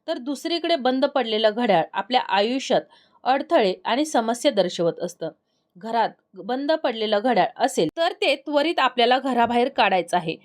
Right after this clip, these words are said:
हे घड्याळ जर दुरुस्त होत असेल, तर आपण ते दुरुस्त करून आणून घरामध्ये ठेवू शकता, परंतु ते जर घड्याळ चालू होत नसेल, तर ते चुकूनही तुम्ही तुमच्या घरामध्ये ठेवायचं नाही. यामुळं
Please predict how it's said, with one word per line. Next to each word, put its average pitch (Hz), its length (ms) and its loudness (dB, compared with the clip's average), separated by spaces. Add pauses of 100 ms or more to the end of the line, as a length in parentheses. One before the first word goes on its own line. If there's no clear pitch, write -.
(320)
हे 240 140 4
घड्याळ 247 400 2
जर 233 220 -4
दुरुस्त 240 440 -2
होत 262 220 4 (160)
असेल, 175 340 -2 (100)
तर 247 200 2
आपण 226 320 -2
ते 277 80 0
दुरुस्त 247 360 -2 (120)
करून 269 220 2
आणून 233 320 -4
घरामध्ये 214 420 2
ठेवू 262 280 2
शकता, 196 340 -2 (440)
परंतु 349 440 2 (220)
ते 269 160 0
जर 294 160 0
घड्याळ 233 320 0 (320)
चालू 233 240 -4
होत 269 140 0 (120)
नसेल, 262 360 -2 (300)
तर 247 180 -8
ते 311 100 0
चुकूनही 311 560 0
तुम्ही 233 240 -4
तुमच्या 262 300 2
घरामध्ये 214 480 2
ठेवायचं 202 520 2
नाही. 185 280 -4 (340)
यामुळं 240 440 2